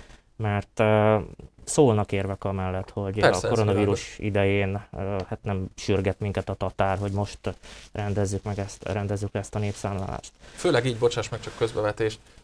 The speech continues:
Speaker 2: hogy idén ugye digitális lesz már szinte. Tehát mondjuk mi kétezer-tizenegyben, ha azt mondom, hogy egy hónappal a népszámlálás előtt már elkészültek a szerződések, a kérdezőbiztosokkal leszerződtek, aláírtak minden, azt megérteném, hogy nehéz mondjuk fél évvel később újra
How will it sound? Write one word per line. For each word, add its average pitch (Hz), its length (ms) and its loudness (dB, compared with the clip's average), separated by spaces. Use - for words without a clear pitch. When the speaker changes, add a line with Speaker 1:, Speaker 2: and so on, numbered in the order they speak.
Speaker 2:
hogy 117 440 2
idén 127 240 2
ugye 123 180 4
digitális 110 560 2
lesz - 160 -4
már 104 160 -2
szinte. 101 380 -4
Tehát 110 300 0
mondjuk 120 300 -2
mi 131 100 -2
kétezer-tizenegyben, 117 1000 0
ha 117 100 -2
azt 117 120 0
mondom, 117 180 -2
hogy 110 100 -2
egy 123 100 -2
hónappal 110 440 0
a 101 180 4
népszámlálás 107 580 0
előtt 110 220 0
már 98 140 -2
elkészültek 104 600 0
a - 40 -4
szerződések, 101 680 -2
a 98 40 -4
kérdezőbiztosokkal 98 1600 -4
leszerződtek, 104 680 0
aláírtak 101 580 2
minden, 104 320 -4
azt - 200 -4
megérteném, 113 540 2
hogy 110 100 -4
nehéz 110 300 -2
mondjuk 101 300 -4
fél 107 220 0
évvel 98 220 0
később 98 440 -6
újra 95 340 -2